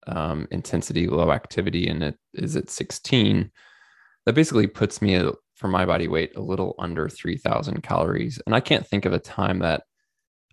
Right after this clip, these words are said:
I've gone on a hunt with much less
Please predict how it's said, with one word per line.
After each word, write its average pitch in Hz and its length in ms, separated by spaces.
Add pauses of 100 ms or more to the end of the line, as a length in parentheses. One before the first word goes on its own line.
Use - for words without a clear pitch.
(100)
I've 98 320
gone 95 320
on 92 160
a 85 80
hunt - 580 (1500)
with 107 280
much 113 260
less - 320